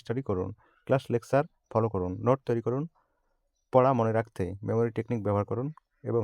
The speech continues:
সর্বশেষ যে স্টেপ, তাহলে খাতায় সুন্দরভাবে উপস্থাপন করুন। তো ভিউয়ার্স, এই ছিল উনিশতম শিক্ষক নিবন্ধন প্রিলি পরীক্ষার পূর্ব প্রস্তুতি।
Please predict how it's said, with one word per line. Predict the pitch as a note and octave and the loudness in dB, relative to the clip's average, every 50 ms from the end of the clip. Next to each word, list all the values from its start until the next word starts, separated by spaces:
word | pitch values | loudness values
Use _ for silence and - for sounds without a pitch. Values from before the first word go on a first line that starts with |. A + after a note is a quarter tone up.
| G2+ - | 0 -2
সর্বশেষ | G#2 G#2+ A#2 A2 - C#3 C#3 C3+ A#2 G#2 | -2 -2 -2 -4 -2 -2 0 0 0 0
যে | G#2+ G#2 F#2+ - _ _ _ _ _ _ _ _ _ _ _ _ _ _ _ - | 0 0 0 -4 _ _ _ _ _ _ _ _ _ _ _ _ _ _ _ -8
স্টেপ, | - A#2 - - - D3 C#3+ - | -8 -8 -4 0 0 0 2 2
তাহলে | A2+ A2+ A2 A2 - | 0 0 -2 -4 -4
খাতায় | A#2 A2 A#2 A2+ - | -2 -2 -2 -2 -2
সুন্দরভাবে | - A2+ B2 B2 A2 G#2+ G2 F#2+ F#2 | -4 -2 -2 0 0 0 0 0 -2
উপস্থাপন | F#2 G2 G2 - - G2 A#2+ G2+ | -4 -6 -10 -10 -10 -8 -6 -4
করুন। | F#2 E2+ E2+ F#2 G2 - - | -4 -4 -6 -8 -12 -12 -6
তো | - B2+ A2 | -4 -2 0
ভিউয়ার্স, | A2 A#2 A#2 C3 C#3 D3 - - A#2 | 2 2 4 2 2 -2 -4 -2 -4
এই | A#2 A2 | -4 -2
ছিল | - A2 B2 C#3+ D3+ _ _ _ - | -2 -2 -2 -2 -4 _ _ _ -4
উনিশতম | - A#2 A#2+ - A#2+ A#2+ - | -2 -2 -2 0 -2 -4 -4
শিক্ষক | - A2 - A#2 - G2+ | -6 -10 -8 -6 -4 -4
নিবন্ধন | G2+ G2 G2 G2+ G#2 B2 C#3 D#3 - - _ _ _ - | -2 -2 -2 -2 -2 -2 -2 -2 -4 -10 _ _ _ 0
প্রিলি | A#2+ B2 B2+ B2 | 0 0 2 0
পরীক্ষার | - A#2+ A2 - C3 - | -2 -4 -4 -4 -4 -2
পূর্ব | - A2+ A2+ A2 | -2 -2 -2 -2
প্রস্তুতি। | A2+ G#2+ - G#2+ G2 - F2+ | -4 -4 -4 -6 -6 -6 -8